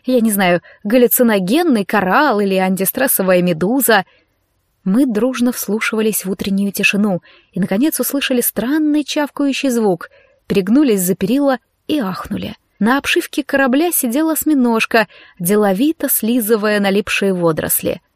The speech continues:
При виде нас он радостно заверещал и, что было сил, пополз наверх. «Не понял, это что за подростковый бунт? Иди к матери!» Дориан не собирался снова вступать в бой с Кракеном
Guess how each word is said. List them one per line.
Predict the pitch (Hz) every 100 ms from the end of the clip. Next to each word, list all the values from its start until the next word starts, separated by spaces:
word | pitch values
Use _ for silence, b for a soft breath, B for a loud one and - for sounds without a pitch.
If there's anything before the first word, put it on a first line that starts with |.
| _ _ _ _
При | 220 226
виде | 269 220 220
нас | 226 330 -
он | 220
радостно | 202 262 262 233
заверещал | 196 202 240 - 403 359 - B B
и, | 339
что | - 311
было | 302 285 277
сил, | - 311
пополз | 254 247 254 240 -
наверх. | 214 175 147 - _ _ _ _ _ 185
«Не | 165 180 226
понял, | 247 233 240 269 - b _ _ -
это | 185 - 226
что | 214 - 330
за | 277
подростковый | 311 294 302 - 330 311
бунт? | 269 277 185 - _ -
Иди | 190 180 285
к | 311
матери!» | 381 277 220 185 156 _ _ _
Дориан | 185 170 247 277 262 240
не | 277
собирался | - 302 294 233 240
снова | - 233 208
вступать | - 233 214
в | 190
бой | 202 254
с | -
Кракеном | 269 214 202 190 185